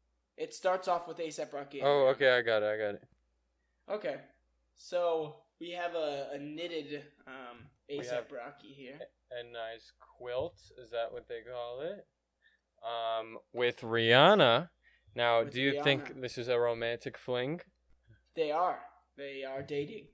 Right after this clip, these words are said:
Speaker 1: I think it's kinda confirmed.
Speaker 2: Oh my God! This is exciting.
Speaker 1: So Rihanna and A$ap Rocky are dating, and he actually
Speaker 2: Oh
Speaker 1: wrote a
Speaker 2: my
Speaker 1: song about her back in the day.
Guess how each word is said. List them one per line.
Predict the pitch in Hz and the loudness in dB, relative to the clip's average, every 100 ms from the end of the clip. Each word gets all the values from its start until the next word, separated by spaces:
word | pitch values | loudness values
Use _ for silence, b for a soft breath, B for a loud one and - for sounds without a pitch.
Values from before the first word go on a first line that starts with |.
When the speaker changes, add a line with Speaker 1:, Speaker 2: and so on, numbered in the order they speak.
| - | -20
Speaker 1:
I | |
think | 143 151 | -16 -14
it's | 143 - | -14 -14
kinda | 147 143 139 | -12 -12 -14
confirmed. | 135 - 143 131 - | -18 -14 -14 -14 6
Speaker 2:
Oh | 196 240 277 | 12 12 12
my | 220 180 | 12 12
God! | 165 147 214 285 285 208 156 151 | 12 12 12 12 12 12 12 12
This | 240 208 | 10 6
is | 202 | 2
exciting. | 208 - 202 226 262 208 143 107 98 _ _ - - - _ _ _ _ - | 2 6 12 12 12 10 6 2 -10 _ _ -20 -20 -20 _ _ _ _ 0
Speaker 1:
So | 175 | 2
Rihanna | 175 185 202 214 214 | 6 6 6 4 2
and | 185 190 185 | 4 2 4
A$ap | 175 185 185 | 2 0 2
Rocky | 180 180 196 190 | 2 2 -2 -2
are | 170 | 0
dating, | 160 160 156 175 180 - _ _ _ _ - | -2 -2 -2 -6 -8 -16 _ _ _ _ -8
and | 160 160 156 151 147 139 | -4 -2 -2 -2 -4 -8
he | - - | -4 -2
actually | 480 185 | 4 6
Speaker 2:
Oh | |
Speaker 1:
wrote | - | 6
a | |
Speaker 2:
my | 415 | 6
Speaker 1:
song | 165 175 170 | 0 -2 -2
about | 143 131 | -4 -4
her | 147 | -4
back | 135 151 151 | -6 -6 -6
in | |
the | 147 | -8
day. | 160 156 151 147 | 0 0 0 -4